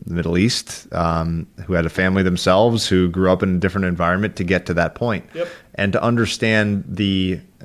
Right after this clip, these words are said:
Speaker 1: and I'm not saying that monstrous things aren't happening,
Speaker 2: Yep.
Speaker 1: um, and hateful things, but to, to empathize with the bits that can be empathized with, and the art of putting yourself in someone else's shoes. Like, I've had the same experience where,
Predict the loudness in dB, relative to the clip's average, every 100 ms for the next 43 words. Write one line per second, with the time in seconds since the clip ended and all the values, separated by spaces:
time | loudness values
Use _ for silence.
0 | -12 -6 -4 -2 -2 -2 0 0 0 -2
1 | -4 _ -12 -2 0 0 0 -2 0 0
2 | 0 0 -2 -2 -2 -2 -6 -6 -10 -12
3 | -12 -10 -4 -2 0 -2 -6 -10 -8 -2
4 | -2 -2 -4 -2 -4 -6 0 2 2 -4
5 | -20 -20 -14 -2 -2 -4 -2 2 4 2
6 | -2 -4 -2 0 0 2 4 4 2 -2
7 | -4 0 0 0 -2 -4 -2 -2 -2 -2
8 | -4 -4 -2 -2 -4 -4 -4 -4 -12 -20
9 | -20 -20 _ -2 0 0 2 4 2 0
10 | 0 2 2 0 0 0 -2 -2 -2 0
11 | 0 -2 -6 -6 0 2 2 0 0 -2
12 | -2 -14 -20 -4 0 2 2 0 0 0
13 | -2 0 2 2 2 -2 -6 -10 _ -2
14 | -2